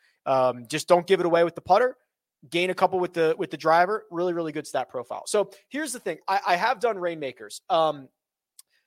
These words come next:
long story short, I'm not a big N F T guy, but I believe that the utility that goes with N F Ts is really, really critical. And I believe in my world, using N F Ts to create fantasy lineups is one of the best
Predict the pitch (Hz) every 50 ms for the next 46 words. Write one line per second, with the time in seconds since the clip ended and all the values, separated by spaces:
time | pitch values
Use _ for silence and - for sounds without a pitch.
0 | _ _ _ _ _ _ _ _ _ _ - 151 170 220 269 294 269 - - 254
1 | 240 233 208 - - - 165 156 151 147 156 170 196 170 185 170 165 156 151 -
2 | - - 139 127 127 104 98 104 - 160 - - 170 156 143 - - - 143 160
3 | 208 220 208 247 226 220 214 208 175 160 180 165 160 151 - 143 143 156 151 139
4 | 151 151 - - - 220 254 254 233 240 214 196 - 190 190 180 175 170 - -
5 | 185 165 160 156 - - 160 160 151 - - - 156 135 135 160 160 160 151 147
6 | 143 135 131 - 143 127 117 - 113 - - 156 151 139 131 165 175 180 180 180
7 | 185 170 151 143 147 160 170 202 240 254 226 180 165 160 147 139 131 123 120 120
8 | _ _ _ _ _ _ _ _ 139 156 220 247 220 262 247 233 220 214 196 196
9 | 196 - 196 190 185 180 175 - - - - 180 - - 170 170 175 170 160 -
10 | - 156 156 165 185 180 - 202 202 214 220 220 226 220 - - 185 160 143 160
11 | 185 180 165 143 147 151 135 _ _ - 156 165 175 170 - - - -